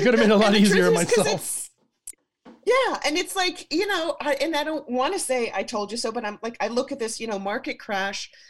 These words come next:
Speaker 2: and then now this, you know, the market is, you know, technically out of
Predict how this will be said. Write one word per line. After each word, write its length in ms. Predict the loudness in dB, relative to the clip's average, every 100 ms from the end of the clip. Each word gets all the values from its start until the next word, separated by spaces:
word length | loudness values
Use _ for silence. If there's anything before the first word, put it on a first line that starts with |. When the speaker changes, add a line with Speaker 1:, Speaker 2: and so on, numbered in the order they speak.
| _
Speaker 2:
and 160 | -4 0
then 200 | 0 -2
now 400 | -4 -2 -2 -2
this, 340 | -6 -8 -10 -10
you 160 | -8
know, 220 | -6 -6 -8
the 120 | -8
market 380 | -4 -4 -4 -6
is, 340 | -6 -8 -12 -14
you 100 | -10
know, 120 | -10
technically 680 | -6 -6 -6 -10 -10 -10 -12 _ -4
out 200 | -2 -2
of 160 | -4